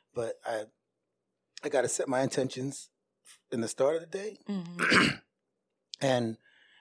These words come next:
Speaker 1: at that point, I'm able to deal with people in a totally different way. Like you said, she might have caught you at a bad time, and then I could have set you off.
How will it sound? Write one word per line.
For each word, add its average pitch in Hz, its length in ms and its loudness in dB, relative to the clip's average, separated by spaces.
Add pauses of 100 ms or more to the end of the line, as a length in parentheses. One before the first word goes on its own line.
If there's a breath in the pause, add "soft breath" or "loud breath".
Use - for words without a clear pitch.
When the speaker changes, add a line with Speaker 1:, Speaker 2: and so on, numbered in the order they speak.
Speaker 1:
at 117 120 -8
that 139 200 4
point, 123 300 6 (120)
I'm 123 240 2
able 120 300 -2
to 113 300 -6 (420)
deal 123 160 2
with 117 160 -4
people 113 560 -2 (480)
in 117 140 -4
a 110 40 -8
totally 113 380 0
different 110 320 -10
way. 95 120 -14 (280)
Like 123 160 0
you 127 80 -8
said, 113 300 -2 (100)
she - 180 -8
might 165 200 -2
have 143 60 -2
caught 131 200 -6
you 131 80 -6
at 120 80 -2
a 117 40 -8
bad 110 280 -2
time, 127 260 -4
and 104 80 -4
then 107 120 -6
I 117 80 -8
could 113 160 -10
have 101 80 -10
set - 200 -14
you 101 120 -20
off. 143 200 -10